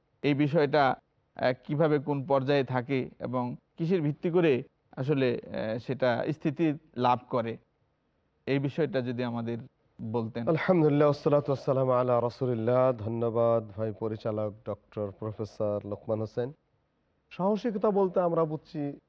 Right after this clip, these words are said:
Speaker 2: সৎ সাহসিকতা, স্থির সাহসিকতা, বিচক্ষণ সাহসিকতা। হঠকারী সাহসিকতা যেটাকে বলে সেটা না। সামনে আসছে বাহিনী, লাফ দিয়ে নামলাম, যে পরাজিত হইলাম, না হলে গলা কাইটা গেল, পইরা থাকলাম,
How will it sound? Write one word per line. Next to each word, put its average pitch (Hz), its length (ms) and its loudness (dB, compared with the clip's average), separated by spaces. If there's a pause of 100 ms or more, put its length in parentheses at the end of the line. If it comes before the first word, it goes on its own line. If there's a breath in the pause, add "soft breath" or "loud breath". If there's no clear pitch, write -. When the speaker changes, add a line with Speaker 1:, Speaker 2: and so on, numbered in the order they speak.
(320)
Speaker 2:
সৎ 151 220 0
সাহসিকতা, 131 800 -6 (220)
স্থির 143 400 -4
সাহসিকতা, 127 760 -8 (360)
বিচক্ষণ 175 540 0
সাহসিকতা। 92 560 -6 (840)
হঠকারী 226 480 0
সাহসিকতা 196 580 -2
যেটাকে 175 240 -2
বলে 165 160 0
সেটা 147 200 -6
না। 104 160 -6 (1600)
সামনে 196 280 0
আসছে 190 360 0
বাহিনী, 185 340 2
লাফ 151 240 -2
দিয়ে 185 260 -2
নামলাম, 185 420 0
যে 160 180 0
পরাজিত 165 480 -2
হইলাম, 180 340 2
না 156 100 -2
হলে 160 180 0
গলা 160 240 -2
কাইটা 165 260 0
গেল, 180 220 2
পইরা 156 260 0
থাকলাম, 151 480 0